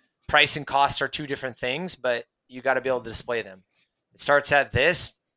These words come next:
um, with a budget of that. That's the, the, the, the, the actual investment. And then you can start to reframe it on what the actual, like you said before, R O I in, in a cost equation. But,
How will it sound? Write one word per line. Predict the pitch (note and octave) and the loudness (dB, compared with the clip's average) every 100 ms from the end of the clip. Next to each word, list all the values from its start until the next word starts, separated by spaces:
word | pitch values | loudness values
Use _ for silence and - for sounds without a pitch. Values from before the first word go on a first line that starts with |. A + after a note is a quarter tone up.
| _ _ - | _ _ -8
um, | A#2 A2+ A2 A2+ | -4 -2 -4 -8
with | A2+ | -12
a | - | -2
budget | C3 B2 | -2 -2
of | B2+ | -2
that. | A#2 C#3 D3 | 2 4 2
That's | A#2 - | -6 -10
the, | G#2+ _ _ _ | -16 _ _ _
the, | - _ C#3 _ | -20 _ -18 _
the, | A2+ _ G#2 _ - | -20 _ _ _ -20
the, | A2+ G#2 G#2 _ _ | -20 -20 -20 _ _
the | A2 - | -14 0
actual | C3+ C#3+ C#3+ C3 | 0 0 -2 -6
investment. | A#2 C3+ C#3+ F#3 G3+ _ _ _ _ | 2 2 2 -2 -4 _ _ _ _
And | B2 | -4
then | D3 | -4
you | D#3 | -6
can | C#3+ | -8
start | - C3+ | -4 -4
to | - | -4
reframe | A#2+ A2+ B2 A#2 | -12 -8 -6 -4
it | A#2 | -4
on | A2 A2 G#2 _ _ _ _ | -4 -6 -10 _ _ _ _
what | A#2 A#2 | -8 -6
the | A2+ | -2
actual, | A2 A2+ - G#2 G2 _ _ _ _ | 0 0 -6 -12 -14 _ _ _ _
like | G2+ F#2+ | _ _
you | |
said | G2+ A2 | -8 -8
before, | G2+ - G#2 G2+ | -10 -12 -8 -4
R | G#2+ G2+ | -2 -2
O | G2+ | -2
I | G#2+ G#2 G#2 | -4 -4 -6
in, | G#2 G2+ | -14 -18
in | G#2+ | -20
a | G2 | -16
cost | - C#3 C#3 - - _ _ _ _ _ | -6 -2 -2 -2 -8 _ _ _ _ _
equation. | - G2+ G2 F#2 F2+ _ - | -10 -8 -6 -10 -18 _ -4
But, | A#2 G#2+ | -2 -4